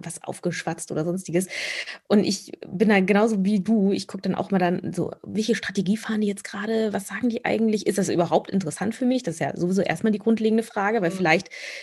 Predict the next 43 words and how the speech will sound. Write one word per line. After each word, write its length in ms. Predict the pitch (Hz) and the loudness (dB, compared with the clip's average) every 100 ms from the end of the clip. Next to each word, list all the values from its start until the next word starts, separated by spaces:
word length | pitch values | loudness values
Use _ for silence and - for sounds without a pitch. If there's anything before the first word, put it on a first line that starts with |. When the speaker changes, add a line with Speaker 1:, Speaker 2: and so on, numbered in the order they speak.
| - | 0
Speaker 1:
wird 120 | 196 | 2
dir 60 | 175 | 6
da 80 | 180 | 6
was 140 | 190 | 4
erzählt 460 | 170 - 202 208 196 | 2 4 6 6 6
und, 180 | 190 | 4
und 180 | - 175 | 4 0
verkauft, 320 | 180 180 190 | -2 -2 0
was 240 | 180 175 170 | 0 0 2
wirklich 320 | 208 220 190 | 4 2 2
hilfreich 420 | 240 285 - - | 2 2 2 0
für 140 | - 143 | -2 -4
dich 180 | 160 | -4
ist. 320 | - 160 240 - | -2 0 -2 -4
Und 240 | 170 170 | -2 2
dann, 380 | 175 165 160 170 | 2 0 -2 0
ne, 240 | 208 202 165 175 | 0 -2 -6 -6
wie 160 | 175 | 0
sollst 240 | 180 170 175 | 0 0 0
du 40 | |
sonst 400 | 175 180 - - _ - | 0 0 -8 -20 _ -2
anders 280 | 175 180 185 | 0 0 2
davon 400 | 170 - 165 156 | 0 0 -2 -2
erfahren? 640 | - - 190 151 190 226 - - - - | -4 -2 0 0 -2 -4 -12 -18 -14 -2
Deswegen 200 | 196 170 | 2 2
Speaker 2:
Mhm. 40 | |
Speaker 1:
ist 160 | 196 - | 0 -4
es 60 | |
immer 200 | 170 175 | -4 -2
echt 140 | - - | -2 -2
ganz 120 | 175 | -2
spannend, 340 | - - 190 165 | -2 2 2 2
wie 60 | |
das 140 | 156 - | -2 -2
auch 140 | 165 | -4
so, 240 | 160 151 | -2 -2
äh, 260 | - - 156 | 0 0 -2
von 180 | - 165 | -2 -2
der 200 | 147 160 | 0 -2
Verkäuferperspektive 1120 | - 170 202 190 160 175 - 151 - 196 - | -4 0 2 4 2 0 -4 -6 -2 -2 -2
aufgebaut 560 | - - 143 - 160 147 | -4 -6 -8 -6 -4 2
Speaker 2:
Ja, 100 | 196 | 4
Speaker 1:
wird. 220 | 180 185 | 4 4